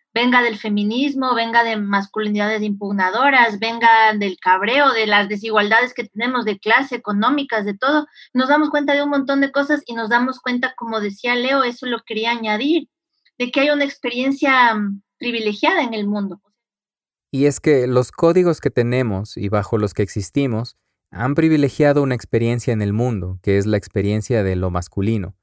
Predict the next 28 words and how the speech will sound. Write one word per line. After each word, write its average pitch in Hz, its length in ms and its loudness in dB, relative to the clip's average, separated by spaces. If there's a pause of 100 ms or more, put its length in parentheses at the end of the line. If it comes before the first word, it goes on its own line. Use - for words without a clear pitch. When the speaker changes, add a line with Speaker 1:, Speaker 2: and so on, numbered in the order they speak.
(640)
Speaker 2:
Tomo 156 200 2
las 151 140 0
palabras 127 400 2
de 117 100 -2
Cristina 110 640 -4
de 92 140 -2
hacer 110 280 -2
un 107 260 -2
ejercicio 113 640 -2
de 101 100 0
la 95 240 0
antipatriarcalidad 92 1200 -4 (440)
como 156 260 0
una 175 160 0
invitación 147 720 -2
a 92 80 -4
que 95 400 -2
en 107 100 -4
la 104 100 -2
próxima 127 540 -2
reunión 110 380 -2
social 107 320 -4
que 104 80 -6
tengamos 107 580 -4 (340)
observemos 139 920 0
y 107 180 -2
nos 107 200 -4
cuestionemos. 107 760 -4